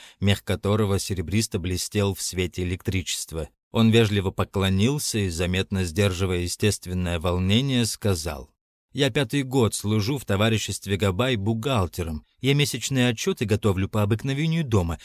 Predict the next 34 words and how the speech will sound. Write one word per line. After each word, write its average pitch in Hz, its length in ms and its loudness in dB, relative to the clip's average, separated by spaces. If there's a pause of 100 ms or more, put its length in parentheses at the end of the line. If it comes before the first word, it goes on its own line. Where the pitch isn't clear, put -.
(160)
там 127 220 4
никто 127 240 0
не 120 140 4
отвлекает. 110 600 -2 (200)
Сегодня 143 480 0
сел 170 320 0
за 98 140 2
стол, 92 340 0
разложил 135 480 2
документы 107 640 2
и 156 80 0
на 180 180 2
тебе, 85 320 -4 (220)
забыл 127 420 0
отчётность 123 640 -2
по 123 140 2
нашему 120 400 0
петербургскому 113 680 0
филиалу. 87 600 -2
У 123 80 -4
нас 123 200 4
большой 117 340 2
магазин 107 460 4
на 117 100 4
Невском, 92 500 0
шестьдесят 98 480 -4
шесть. - 400 -8 (160)
Что - 220 0
делать? 87 380 -2 (180)
Живу 180 320 2
я 151 60 4
неподалёку, 113 720 2
в - 60 -8
Камергерском, 101 800 0